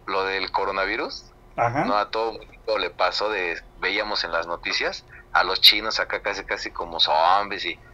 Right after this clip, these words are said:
Speaker 1: y lo veíamos y, y todo México se burlaba, o sea, re-, realmente, eh, literalmente así fue, o sea, decíamos como que, "Ah, pues qué pasa allá, sí es cierto", o lo veías como si fuera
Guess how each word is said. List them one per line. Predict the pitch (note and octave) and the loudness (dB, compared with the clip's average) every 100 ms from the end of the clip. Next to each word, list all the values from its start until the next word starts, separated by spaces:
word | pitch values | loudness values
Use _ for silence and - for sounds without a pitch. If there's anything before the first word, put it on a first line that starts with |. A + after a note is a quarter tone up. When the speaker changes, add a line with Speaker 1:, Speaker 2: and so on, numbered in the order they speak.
| - - | -20 -10
Speaker 1:
y | A2 | -4
lo | A#2 | -2
veíamos | A#2 C3 D#3 G3 | 0 0 0 0
y, | C3 | -2
y | G#2 - | -4 -2
todo | F3 | -2
México | G#3 - | -2 -2
se | - - | -2 0
burlaba, | D2+ G2+ - - F#3+ G2+ | -2 4 6 6 6 4
o | |
sea, | - G2 F2+ D#2+ D#2 D#2 - E2+ | 4 2 4 2 0 -4 -2 -4
re-, | F2 | -2
realmente, | G2+ E3+ D3 D3 D#3 A#3+ C3+ F#2 F2+ | 0 0 0 -4 -4 -4 -2 -2 -4
eh, | E2 | -6
literalmente | E2+ G2 A#2 A2+ A#2 A#2 | -4 -2 0 -4 -2 -2
así | E2+ - F#2 F2 | 0 -2 -4 -4
fue, | E2 F#2+ A#2 | -2 0 0
o | E2 | 2
sea, | F2 D#2+ - - - - | 2 0 -4 -20 -20 -14
decíamos | F#2 G2+ B2 C3 C3 | -6 -2 -2 0 -2
como | A2+ G#2 | -2 -2
que, | G#2 G2 | 0 2
"Ah, | - - C3 | 4 4 2
pues | - | 0
qué | - | -4
pasa | - C#3 G#2 | -4 -2 -2
allá, | F#2 G#2 | 0 0
sí | G#2 | 0
es | G#2 | 0
cierto", | G#2 G#2+ F#2+ F2+ | 0 -2 -2 -2
o | F#2 | -2
lo | G2 | -2
veías | G#2+ C3 | -2 -2
como | - E3 G#2+ | -2 -2 -2
si | F#2+ | -4
fuera | A2+ A#2 | -4 -4